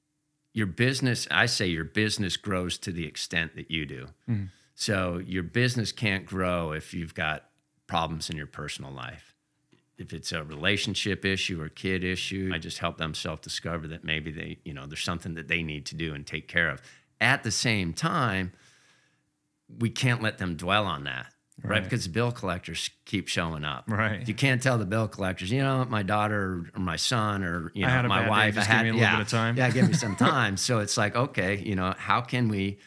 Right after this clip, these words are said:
Speaker 1: move forward? Um, and the biggest thing is, I'd like to go back to the why, because I think that is the most important thing.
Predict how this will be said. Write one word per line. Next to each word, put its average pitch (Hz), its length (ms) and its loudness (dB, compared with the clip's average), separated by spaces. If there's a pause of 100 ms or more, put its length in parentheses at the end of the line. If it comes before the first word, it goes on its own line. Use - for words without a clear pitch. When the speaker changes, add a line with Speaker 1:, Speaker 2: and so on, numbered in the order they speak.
(220)
Speaker 1:
move 95 240 -2
forward? 78 460 -4 (380)
Um, 80 520 -2 (100)
and 85 420 0 (1800)
the 113 120 0
biggest 120 480 2
thing 95 240 0
is, 90 300 -2 (180)
I'd 92 140 0
like 120 200 2
to 104 60 -10
go 98 100 -2
back 87 260 2
to 85 100 -4
the 80 80 -4
why, 87 340 2
because 80 320 -8
I 78 100 -4
think 101 320 -4
that 85 200 0
is 78 160 -8
the 80 80 -8
most 78 300 -8
important 71 480 -12
thing. 73 280 -6